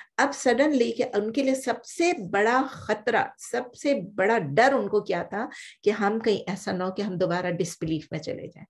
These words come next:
दोबारा हम कुफर में चले जाएं, हम नबी सल्लल्लाहु अलैहि वसल्लम हमारे दरमियान मौजूद हैं। उसका मतलब क्या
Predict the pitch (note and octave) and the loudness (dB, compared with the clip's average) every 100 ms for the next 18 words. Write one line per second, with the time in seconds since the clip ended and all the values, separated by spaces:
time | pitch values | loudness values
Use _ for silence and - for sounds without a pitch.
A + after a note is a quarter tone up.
0 | _ - - - - A3+ G#3+ A3 B3+ A#3 | _ -20 -20 -6 4 6 6 4 2 0
1 | A3 A3 B3 G#3+ G#3 F#3 F#3 F#3+ F3+ F3 | 0 0 2 0 -2 -2 -2 -4 -4 -4
2 | G#3 B3 G#3 G3+ C#4 C#4 A#3+ A#3 C#4 B3 | -4 -2 0 2 2 4 0 0 -4 -2
3 | G#3+ A#3 B3 G3 F#3 G3+ A#3 A#3+ F#3+ F#3 | 0 2 2 0 -2 -2 -2 -2 -2 -2
4 | E3+ C#4 D4+ F#3 C#3+ - _ - - - | 2 2 2 0 -4 -8 _ -20 -20 -20
5 | - - A#3 C#4+ C#4+ C#4 C#4+ C#4 C4 | -10 -8 -2 0 0 2 0 2 0